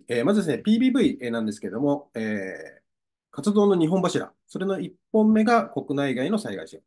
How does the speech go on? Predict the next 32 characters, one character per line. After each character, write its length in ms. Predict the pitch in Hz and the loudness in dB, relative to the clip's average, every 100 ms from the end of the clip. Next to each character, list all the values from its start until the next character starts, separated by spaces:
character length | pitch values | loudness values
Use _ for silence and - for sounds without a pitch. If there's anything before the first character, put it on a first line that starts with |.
| _ | _
そ 140 | 147 | -8
し 100 | 139 | -6
て 180 | - 208 | 0 0
防 220 | 127 123 120 | 0 -4 -2
災 220 | 127 117 | -2 -2
減 200 | 113 107 | -4 -4
災 160 | 196 | -2
の 80 | 196 | -2
取 140 | 117 107 | -2 -4
り 20 | |
組 120 | 104 | -6
み 40 | |
と 80 | - _ _ - | -12 _ _ -8
い 40 | 165 | 0
う、 20 | |
こ 100 | 214 | 0
の 80 | 202 | 2
二 160 | 285 | 0
つ 100 | 285 | 0
の 100 | 254 | 0
柱 280 | 143 139 123 | 0 -4 -2
で、 140 | 95 104 | -4 -6
え 40 | |
ー、 20 | |
活 200 | 101 - | -10 -8
動 160 | 95 92 | -8 -8
し 100 | - | -10
て 60 | - | -16
お 60 | |
り 100 | 92 | -14
ま 100 | 101 | -14
す。 200 | - - | -14 -16